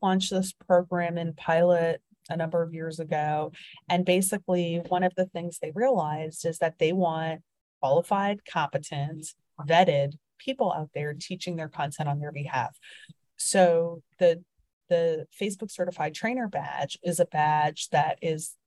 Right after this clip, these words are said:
practically unavailable anymore. Facebook's one of our clients, that's why we get it. But it's an individual badge that you can get that certifies you as a lead trainer.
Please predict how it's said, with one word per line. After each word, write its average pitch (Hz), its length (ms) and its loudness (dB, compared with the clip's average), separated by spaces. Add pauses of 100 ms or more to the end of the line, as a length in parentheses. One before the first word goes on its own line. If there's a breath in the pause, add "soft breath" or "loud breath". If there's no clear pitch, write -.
(160)
practically 185 580 2
unavailable 147 580 0
anymore. 147 480 -2 (120)
Facebook's 160 340 -2
one 170 80 2
of 147 100 0
our 143 100 2
clients, 135 380 -2
that's - 140 -6
why 135 80 4
we 131 140 -2
get 95 160 0
it. - 120 0 (460 loud breath)
But 185 220 0
it's 180 160 4
an 190 120 4
individual 185 520 2
badge 175 400 2
that 165 160 -2
you 160 100 -12
can 160 140 -8
get 151 260 -4
that 147 160 -4
certifies 160 580 -4
you 165 120 -8
as 156 160 -6
a 156 80 -2
lead 156 320 -6
trainer. 170 560 -4